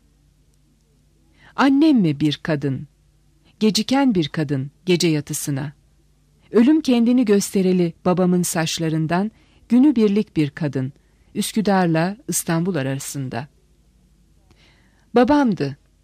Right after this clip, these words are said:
sakalıydı babamın. Bir akşam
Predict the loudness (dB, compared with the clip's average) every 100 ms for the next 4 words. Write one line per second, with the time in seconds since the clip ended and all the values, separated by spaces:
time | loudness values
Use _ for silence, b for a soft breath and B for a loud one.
0 | _ _ _ -6 -2 0 2 0 0 0
1 | -2 -2 -4 -4 -8 _ _ _ _ _
2 | 2 2 2 0 0 -2